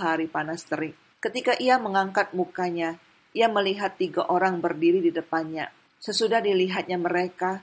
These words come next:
ia berlari dari pintu kemahnya menyongsong mereka. Lalu sujudlah ia sampai ke tanah, serta berkata, "Tuanku, jika aku mendapat kasih tuanku, janganlah kiranya lampaui hambamu ini. Biarlah diambil air sedikit,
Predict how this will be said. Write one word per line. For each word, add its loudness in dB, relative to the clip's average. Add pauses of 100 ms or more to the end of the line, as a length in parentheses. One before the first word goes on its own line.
(140)
ia 2
berlari 0
dari 2
pintu -4
kemahnya -2
menyongsong -2
mereka. -6 (240)
Lalu 4
sujudlah 0
ia 2
sampai -2
ke -6
tanah, -8
serta 0
berkata, -4 (160)
"Tuanku, 4 (220)
jika 2
aku -2
mendapat 0
kasih -2
tuanku, -2
janganlah 2
kiranya 2
lampaui 0
hambamu -2
ini. -2 (240)
Biarlah 8
diambil 2
air 2
sedikit, -4